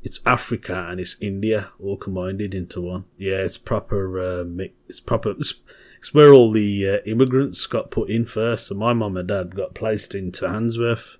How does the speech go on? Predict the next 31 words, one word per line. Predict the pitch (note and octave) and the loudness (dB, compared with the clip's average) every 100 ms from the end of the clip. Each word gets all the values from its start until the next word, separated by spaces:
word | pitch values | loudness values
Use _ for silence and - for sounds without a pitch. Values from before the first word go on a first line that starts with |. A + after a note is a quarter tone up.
| - | -8
when | G#2 F#2+ | -4 -4
they | F#2 | -4
came | - G2 G2 | -4 -4 -4
into | F#2 - | -6 -6
this | E2+ - | -8 -8
country. | - G#2 - G#2+ G2+ - | -6 -8 -6 -8 -8 -14
So | - - F#2+ F#2 - _ _ _ - | -20 -10 -8 -8 -10 _ _ _ -4
that's | G#2+ - G2 | -4 -2 -2
why. | F#2+ G2 - | -2 -2 0
The | A#2 | 4
Jamaicans | B2 C#3+ D3+ E3+ C#3+ | 8 8 8 6 4
got | C3+ - | 2 0
there | A2 G2 | 0 0
first, | A2+ G#2 - | -2 -2 0
though. | B2 A#2 - _ _ - | 0 0 -4 _ _ -10
Yep. | G#2+ A2 - _ _ _ _ _ | -4 -4 -4 _ _ _ _ _
Jamaicans | - B2 B2 B2 | 0 2 4 2
got | A2+ A2 | 2 -2
there | G#2+ G2+ | -2 -2
first, | G#2+ G#2+ - | 0 0 0
then | A2+ A2+ | 0 2
the | A2 | 2
Indians | A2 A2+ A2+ A2 | 2 4 2 2
came | A#2 A2 | -4 -4
afterwards. | G2+ - G#2 G2+ G2+ - _ _ _ - | -6 -6 -4 -4 -6 -16 _ _ _ -4
Handsworth | - D#3 C#3 B2 - | 4 4 8 6 6
used | A2+ G2 | -4 -4
to | G#2+ | -6
be | F#2+ G2+ | -6 -4
a | G2 F#2+ | -2 -4
really, | F#2+ G#2 G#2+ G2+ G2+ G2 | -4 -4 -2 0 -2 -4